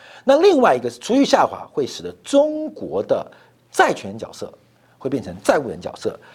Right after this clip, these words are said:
债权变债务人角色，当然大家喜欢做债权，错，当然喜欢做债务人嘛。为什么？你有印钞跟铸币权。所以我们几个角度做观察啊，所以储蓄率的变化是一个很重要观点。如何降低储蓄率，也不是你说降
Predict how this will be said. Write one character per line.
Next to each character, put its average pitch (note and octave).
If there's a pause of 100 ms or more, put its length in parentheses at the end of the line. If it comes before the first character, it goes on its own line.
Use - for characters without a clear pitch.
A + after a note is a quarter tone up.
(300)
债 G#3
权 D3+
变 F3
债 E3+
务 C#3+
人 B2+
角 A2
色， G2
当 C#3
然 D3+
大 D3+
家 C#3
喜 -
欢 F2+
做 A2
债 G#2
权， -
错， -
当 A#2+
然 A#2+
喜 -
欢 -
做 C3
债 C#3+
务 C3+
人 G#2
嘛。 B2+ (220)
为 D#3+
什 B2
么？ F#2+
你 B2
有 A#2 (180)
印 A#2+
钞 G2
跟 G2+
铸 B2
币 G#2
权。 C#2 (260)
所 -
以 - (100)
我 -
们 A3+
几 -
个 B2+
角 -
度 C3
做 B2+
观 D3
察 A#2+
啊， D2+ (240)
所 -
以 A3 (140)
储 G#3+
蓄 C4
率 G#3+
的 -
变 G#2
化 - (320)
是 -
一 -
个 G2+
很 -
重 B2+
要 F#2
观 -
点。 - (300)
如 A#3+
何 D3+ (160)
降 A#3
低 G2+
储 -
蓄 G2
率， F2 (120)
也 B2
不 -
是 A3
你 C3
说 G3+
降 G#3